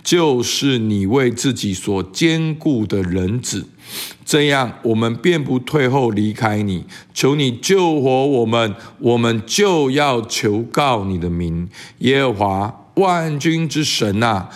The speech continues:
求你使我们回转，使你的脸发光，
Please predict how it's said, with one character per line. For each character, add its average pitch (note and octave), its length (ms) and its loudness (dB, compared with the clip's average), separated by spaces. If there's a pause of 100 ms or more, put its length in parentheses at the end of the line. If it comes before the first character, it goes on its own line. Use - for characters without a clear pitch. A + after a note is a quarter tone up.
(200)
求 C#3+ 360 2
你 C3 240 -2
使 A2+ 320 0
我 C3 220 2
们 F#2+ 200 -2
回 F#2 360 -2
转， G2 280 -2 (240)
使 C3 440 0
你 D#3+ 180 0
的 B2+ 120 2
脸 B2+ 300 0
发 D3 360 0
光， C#3+ 360 0